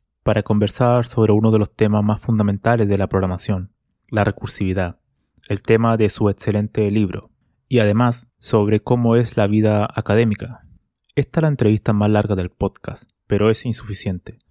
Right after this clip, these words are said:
pues hemos hablado de temas tan interesantes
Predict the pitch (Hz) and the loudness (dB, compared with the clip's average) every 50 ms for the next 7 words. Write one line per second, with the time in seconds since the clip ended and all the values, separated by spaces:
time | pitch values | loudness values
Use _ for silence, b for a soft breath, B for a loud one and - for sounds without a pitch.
0 | _ - 113 107 107 101 - - - 139 139 143 139 - - 117 107 107 110 113 | _ 0 0 0 0 0 -4 -2 -2 -2 0 -2 -2 0 0 0 2 2 2 2
1 | 117 117 113 107 110 107 104 101 98 _ _ - - 110 107 107 107 - _ _ | 2 2 0 2 2 2 2 2 0 _ _ -2 0 2 2 2 0 -2 _ _
2 | - 123 123 135 143 143 156 151 123 - - 113 - - 117 107 107 - - 123 | -4 -2 -2 -2 -4 -8 -8 -8 -6 -4 -4 -4 -2 -2 -2 -2 -2 -4 -6 -8
3 | 131 | -8